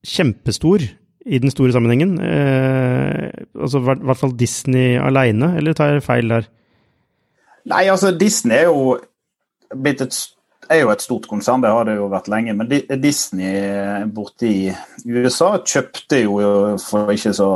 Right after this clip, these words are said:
Speaker 2: veldig mange årene siden, altså et par år det ble gjennomført, så kjøpte jo de Fox,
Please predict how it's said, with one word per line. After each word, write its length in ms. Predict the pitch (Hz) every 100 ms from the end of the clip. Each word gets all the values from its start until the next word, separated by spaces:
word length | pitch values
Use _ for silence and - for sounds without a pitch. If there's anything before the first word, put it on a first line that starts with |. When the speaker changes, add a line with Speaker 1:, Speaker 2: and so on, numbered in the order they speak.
| 95 101 98
Speaker 2:
veldig 240 | 95 98 95
mange 240 | 95 95
årene 240 | 101 98
siden, 400 | 101 104 113 127
altså 320 | 117 98 - 92
et 160 | - -
par 160 | - 101
år 160 | 90
det 100 | 92 95
ble 80 | 92
gjennomført, 580 | 92 95 95 - 113 -
så 240 | - - 107
kjøpte 400 | - 123 - 127
jo 80 | 110 90
de 140 | 95
Fox, 460 | 92 151 165 - -